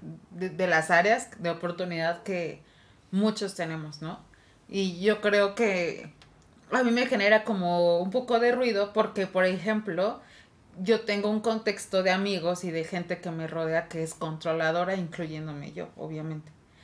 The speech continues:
Entonces, ahí no tanto que descubras, sino que entiendes el por qué tu contexto es así, o sea, por qué tus amigos son,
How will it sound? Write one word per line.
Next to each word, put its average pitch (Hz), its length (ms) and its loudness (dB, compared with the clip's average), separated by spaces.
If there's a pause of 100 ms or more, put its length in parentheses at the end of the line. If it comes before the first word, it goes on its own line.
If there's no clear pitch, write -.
(200)
Entonces, 202 600 0 (340)
ahí 226 680 4
no 262 300 2
tanto 269 320 2
que 247 160 2
descubras, 208 600 2
sino 196 280 -2
que 202 100 -4
entiendes 208 580 0
el 202 120 2
por 180 240 -2
qué 196 120 -4
tu 226 200 -6
contexto 185 640 -4
es 196 240 2
así, 208 300 -2
o 170 60 0
sea, 180 220 -4
por 185 180 -4
qué 196 100 -4
tus 208 240 -6
amigos 180 420 -4
son, 185 360 -4